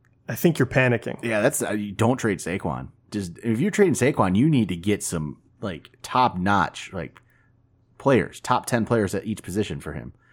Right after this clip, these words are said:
Speaker 2: Thielen's not that right now. Josh Jacobs isn't that. You need, like, top five, honestly. You need top five. You need two guys in the top. Like, you
Speaker 1: Yeah.
Speaker 2: can't trade Saquon
Speaker 1: And,
Speaker 2: for
Speaker 1: and Alshon,
Speaker 2: just
Speaker 1: honestly, is a throw-in to me. I, I think he
Speaker 2: Yeah,
Speaker 1: had a
Speaker 2: yeah,
Speaker 1: good week
Speaker 2: hundred percent.
Speaker 1: one, but I'm not, I'm not sold on him at all.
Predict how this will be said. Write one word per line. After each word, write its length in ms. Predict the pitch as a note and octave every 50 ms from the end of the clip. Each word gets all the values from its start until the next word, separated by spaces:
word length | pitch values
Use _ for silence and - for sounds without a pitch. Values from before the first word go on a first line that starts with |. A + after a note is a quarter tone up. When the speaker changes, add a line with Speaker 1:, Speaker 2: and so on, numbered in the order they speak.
| _ _ _ _ _ _
Speaker 2:
Thielen's 300 | - A#2+ D3 D#3 D3+ B2
not 160 | B2 A2+ G#2+ -
that 140 | G2 F2 D2
right 120 | D2+ D2+
now. 100 | D2 D2
Josh 220 | D#2+ F#2+ G2+ G#2 -
Jacobs 260 | A2 F#2 G2 - -
isn't 200 | D#2 - D#2+ C#2
that. 120 | C#2 C#2+
You 80 | G2+ A#2
need, 180 | C3+ B2 F2
like, 140 | F2+ E2 - -
top 240 | - - - -
five, 300 | - - F#2+ F#2 F2+ E2
honestly. 320 | D2+ D2 C#2+ C#2+ - - G2+
You 60 | A2+
need 80 | G#2+ -
top 200 | G2+ F2+ E2+ -
five. 220 | F#2 E2 C#2+ - - _ _ _ _ _ _ _
You 100 | - B2 B2
need 240 | C3 A2+ F2+ - - _ _ - _ _ -
two 160 | - A3 A3+ E3+
guys 300 | D#3 B2+ B2 A2 G#2 A2
in 40 |
the 60 | G#2+ G2+
top. 260 | A2+ G#2 F2+ - A2+
Like, 200 | A2 G#2+ G2+ -
you 80 | B2+
Speaker 1:
Yeah. 40 | A#2+
Speaker 2:
can't 160 | D3+ C#3+ B2+ -
trade 180 | B2+ B2 A2
Saquon 320 | - A#2 A2+ - G#2+ F#2 F2
Speaker 1:
And, 80 | E2
Speaker 2:
for 340 | - E3+ F2 E2+ D#2+ D#2 - - -
Speaker 1:
and 140 | E3 C#3 C#3+
Alshon, 440 | D3 E3+ F3+ - - D3+ C3+ C3
Speaker 2:
just 40 | B2+
Speaker 1:
honestly, 340 | A#2 B2+ B2+ A#2+ G#2+ C3+ B2+
is 120 | B2 A2+ B2
a 60 | A2+
throw-in 500 | - - - C3+ B2+ A#2 A#2 A2+ A2 A2
to 80 | - A2+
me. 120 | A2+ A2
I, 280 | - C3 C#3 C#3 D3 C#3+
I 20 |
think 240 | - - D#3 C#3+ B2+
he 60 | G2+
Speaker 2:
Yeah, 60 | -
Speaker 1:
had 160 | D3 D3+ C#3+
a 40 | C3+ B2
Speaker 2:
yeah, 60 | A#2+
Speaker 1:
good 140 | C3 C3 A#2+
week 200 | A#2 B2 A#2 -
Speaker 2:
hundred 80 | -
percent. 60 | B2+
Speaker 1:
one, 180 | A#2+ A#2+ A#2+ A#2+
but 80 | A#2+ A#2+
I'm 120 | A#2+ B2
not, 320 | C3 B2+ B2 A#2+ A#2 - - -
I'm 100 | C3 B2+
not 340 | B2+ B2 A#2+ A2+ - - -
sold 280 | - - B2+ B2 A#2
on 160 | A#2 A#2 A2+ G#2+
him 180 | A2+ A#2 A#2
at 80 | A2+ A2
all. 380 | A2+ A#2 A#2 A#2 A#2 A#2 -